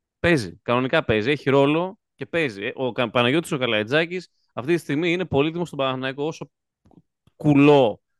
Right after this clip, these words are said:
και να ακουγόταν, όσο, δηλαδή αν, αν μου, αν το λέγαμε, ας πούμε, αρχές Σεπτέμβρη, αυτό το πράγμα, εντάξει, οκ. Θα μας κοιτούσαν περίεργα. Αλλά, φίλε, αυτή τη στιγμή ο Παναγιώτης Καλαϊτζάκης παίζει.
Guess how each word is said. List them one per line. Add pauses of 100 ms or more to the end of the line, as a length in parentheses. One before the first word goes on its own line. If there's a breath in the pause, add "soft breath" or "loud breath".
(280)
και
να
ακουγόταν,
όσο,
δηλαδή
αν,
αν
μου,
αν
το
λέγαμε, (280)
ας
πούμε, (220)
αρχές
Σεπτέμβρη, (420)
αυτό
το
πράγμα, (800)
εντάξει,
οκ. (760)
Θα (300)
μας
κοιτούσαν
περίεργα. (560)
Αλλά,
φίλε,
αυτή
τη
στιγμή
ο
Παναγιώτης
Καλαϊτζάκης
παίζει.